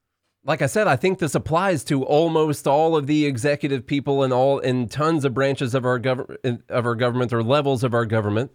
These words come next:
uh, all over the country. Tons of states fit, fit this. There, there've been a lot of lockdowns. And, and so under these rules, you would say it wouldn't apply to Trump because the Democrats weren't trying to impeach Trump because he, uh,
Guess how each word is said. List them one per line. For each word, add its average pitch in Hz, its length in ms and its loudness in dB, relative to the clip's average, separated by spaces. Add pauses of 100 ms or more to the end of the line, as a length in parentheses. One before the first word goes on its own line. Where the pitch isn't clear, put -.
(560)
uh, 110 220 -4 (120)
all 151 240 4
over 156 140 2
the 143 80 -2
country. 214 440 -4 (340)
Tons 202 340 -2
of 104 100 -4
states - 480 -8 (100)
fit, - 380 -4
fit 110 220 -6
this. - 340 -12 (160)
There, 110 220 -4
there've 110 200 -6
been 127 120 -2
a 123 60 -2
lot 123 200 0
of 208 80 -2
lockdowns. 92 720 -4 (120)
And, 120 300 0 (720)
and 151 160 0
so 165 180 2
under 151 240 2
these 214 320 -2
rules, 131 400 0
you 139 160 -2
would 139 140 -2
say 139 160 0
it 135 80 0
wouldn't - 240 -2
apply 107 240 -2
to 95 60 -4
Trump 90 260 -4
because 95 240 -6
the 110 40 -6
Democrats 131 520 -2
weren't 113 220 -2
trying 113 260 0
to - 100 -2
impeach 104 340 -4
Trump 120 240 -2
because 92 340 -6
he, 90 200 -4 (640)
uh, 76 180 -8